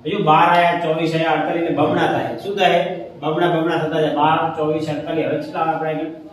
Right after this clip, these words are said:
કદાચ છન્નું આવે તો છન્નું જોઈએ. તો બેમાંથી સાત જાય, દસ ને ત્રણ, તેર, તેરમાંથી સાત જાય એટલે કેટલા વધે? કે સો વધે. પછી શું? અહીં ઝીરો, ઝીરો એટલે કે ઓછો થઈ જશે, એટલે નવ, નવમાંથી ઝીરો જાય એટલે કે નવ,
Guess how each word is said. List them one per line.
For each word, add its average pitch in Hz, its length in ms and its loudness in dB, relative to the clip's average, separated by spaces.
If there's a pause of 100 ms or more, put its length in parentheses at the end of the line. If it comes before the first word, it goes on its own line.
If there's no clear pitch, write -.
(340)
કદાચ 170 300 2
છન્નું 151 320 2
આવે - 200 2
તો - 140 -8
છન્નું 147 260 2
જોઈએ. - 260 -2 (460)
તો - 120 -20
બેમાંથી 165 420 2
સાત 165 200 0
જાય, 170 260 0
દસ 156 240 0
ને 156 120 -2 (800)
ત્રણ, 156 200 -2
તેર, 170 180 0 (100)
તેરમાંથી 165 460 0
સાત 160 200 0
જાય 165 220 4
એટલે - 300 -4
કેટલા 160 220 0
વધે? 143 180 0
કે 151 120 -2
સો 147 180 -4
વધે. 120 260 -4 (1160)
પછી 156 240 -4
શું? 180 140 -4
અહીં 151 120 0
ઝીરો, 160 220 2
ઝીરો 165 240 2
એટલે 156 160 0
કે - 80 -4 (100)
ઓછો 180 220 -2
થઈ 160 140 2
જશે, 139 260 -2
એટલે - 480 -8
નવ, 170 240 2
નવમાંથી 160 500 2
ઝીરો 165 160 -2
જાય 156 100 4
એટલે 151 140 0
કે 151 80 -4
નવ, 156 200 2